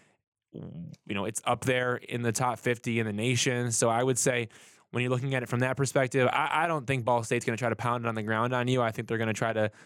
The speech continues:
you know, use the passing game first to try to open up the run game. A risky, a risky move, but it, you know, it can pay off for a, a team with a good quarterback like Drew Plitt.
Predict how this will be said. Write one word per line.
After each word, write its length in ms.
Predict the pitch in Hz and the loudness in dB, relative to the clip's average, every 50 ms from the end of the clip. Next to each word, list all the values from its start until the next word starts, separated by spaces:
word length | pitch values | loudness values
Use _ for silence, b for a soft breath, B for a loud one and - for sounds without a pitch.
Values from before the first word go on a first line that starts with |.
| b b b | b b b
you 80 | 117 113 | -2 -2
know, 60 | 110 | 0
use 200 | 110 117 123 110 | 0 0 0 0
the 80 | 120 | 0
passing 380 | - 117 113 113 113 - 117 117 | 0 0 0 -2 -2 -4 -4 -4
game 200 | 113 104 104 101 | -2 -4 -4 -4
first 280 | - 113 113 117 123 - | -2 0 0 0 0 2
to 40 | |
try 100 | 127 131 | 0 2
to 60 | 127 120 | 2 2
open 140 | 117 120 | 2 0
up 80 | 131 127 | -2 -4
the 80 | - 123 | -2 -2
run 200 | 123 123 127 131 | -2 -2 -2 -2
game. 200 | 123 123 123 113 | -2 -2 0 -2
A 60 | 107 | -2
risky, 540 | 107 117 127 120 - - 143 139 139 139 131 b b b b b b b b b b b | 0 0 0 0 0 0 2 2 2 2 0 b b b b b b b b b b b
a 60 | - | 0
risky 300 | 135 180 185 - - 196 | 0 2 0 2 0 2
move, 520 | 160 147 151 156 165 175 180 180 170 147 139 127 | 2 4 4 6 6 6 6 6 4 2 -2 -2
but 380 | 117 135 135 131 131 120 - _ | 0 2 2 2 0 -2 -4 _
it, 180 | - 139 117 - - | -4 -4 -4 -4 -6
you 260 | - 131 127 - - | -10 -10 -8 -6 -4
know, 80 | 127 127 | -2 -2
it 80 | 123 - | 0 0
can 120 | 139 127 | -2 0
pay 200 | 120 135 135 131 | 2 2 2 2
off 220 | 135 127 117 107 | 2 2 0 0
for 220 | - - 113 110 107 | -4 -4 -2 0 2
a, 200 | 104 104 107 110 | 2 0 0 -2
a 20 | |
team 200 | 113 - 120 113 | -4 -4 -4 -4
with 80 | 110 107 | -4 -4
a 40 | 101 | -6
good 120 | 107 95 | -6 -4
quarterback 460 | - 120 120 120 107 104 101 98 - | -2 0 0 0 0 0 -2 -2 -2
like 140 | - 104 98 | -4 -8 -6
Drew 140 | - 110 104 | -4 -6 -6
Plitt. 240 | - 120 113 110 | -2 -2 -2 -2